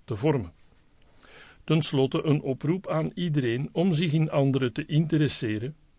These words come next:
en deze te leren kennen. Morgen zal worden opgebouwd met een deel utopie,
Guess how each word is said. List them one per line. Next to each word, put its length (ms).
en 200
deze 340
te 120
leren 340
kennen. 280
Morgen 300
zal 220
worden 300
opgebouwd 760
met 220
een 160
deel 260
utopie, 580